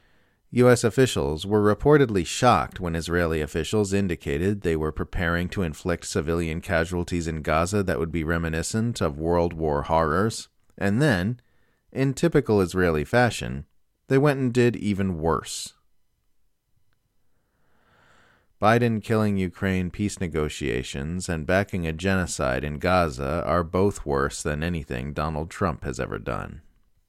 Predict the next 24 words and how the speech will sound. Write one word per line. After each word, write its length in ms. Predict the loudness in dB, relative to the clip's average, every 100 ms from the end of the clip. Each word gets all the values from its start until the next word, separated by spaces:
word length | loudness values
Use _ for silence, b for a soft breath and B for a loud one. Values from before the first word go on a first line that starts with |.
| _ _ _ _ -20 _ _ -6
Israel 440 | -4 0 4 4
apologists 720 | 4 2 2 2 0 -4 -4 -2
often 320 | -2 -2 -4
cite 320 | 0 0 0
the 80 | -2
fact 400 | -4 -4 -4 -4
that 140 | -6
the 80 | -4
majority 560 | -2 0 2 2 2 0
of 120 | -2
Jews 400 | -2 0 0 -2
support 420 | -4 -6 -4 -4
Israel 560 | -2 -2 -2 -4 -6 -12 -12
to 100 | -4
substantiate 800 | -2 -2 0 2 2 2 0 0
their 100 | -2
ridiculous 640 | -2 -2 -4 -2 -2 -4 -6
position 720 | -6 -2 -2 -2 -6 -8 -6
that 160 | -2 -2
opposition 600 | -2 -2 0 0 0 -4
to 120 | -4
Israel 440 | -4 -4 -6 -4
is 100 | -4
anti-Semitic. 920 | -6 -8 -8 -8 -2 2 2 -2 -12